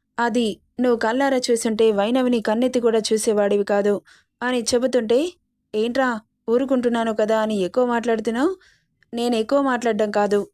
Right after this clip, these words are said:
చాలా తక్కువ మాట్లాడుతున్నాను. ఒకసారి ఈ వీడియో చూస్తే నీకే తెలుస్తుంది" అంటూ ఆ రోజు జరిగిన వీడియోని అభికి చూపించగానే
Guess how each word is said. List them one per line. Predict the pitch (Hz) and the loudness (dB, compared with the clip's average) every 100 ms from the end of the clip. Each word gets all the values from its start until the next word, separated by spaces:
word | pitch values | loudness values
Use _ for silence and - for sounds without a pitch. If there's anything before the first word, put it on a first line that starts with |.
| _ - | _ -4
చాలా | 262 254 | -2 -2
తక్కువ | 226 214 240 | -2 -2 0
మాట్లాడుతున్నాను. | 269 233 214 208 208 202 196 185 - _ _ _ | 0 -2 0 -2 -2 -4 -2 -4 -8 _ _ _
ఒకసారి | 233 233 269 240 | -12 -4 0 0
ఈ | 233 | 0
వీడియో | 202 240 285 | 0 2 2
చూస్తే | 285 262 247 254 | 2 0 0 0
నీకే | 220 226 262 | 0 0 -2
తెలుస్తుంది" | 240 220 220 214 214 | 0 0 0 0 2
అంటూ | 208 202 233 349 - | 2 0 0 -2 -6
ఆ | 262 | -2
రోజు | 277 262 262 | 0 2 0
జరిగిన | 220 233 262 277 262 | 2 0 2 0 0
వీడియోని | 214 233 277 269 240 233 | 0 0 2 2 2 0
అభికి | 214 208 220 233 | 0 0 -2 -2
చూపించగానే | 220 233 233 240 247 220 214 226 | 0 -2 0 -2 -2 -2 -2 0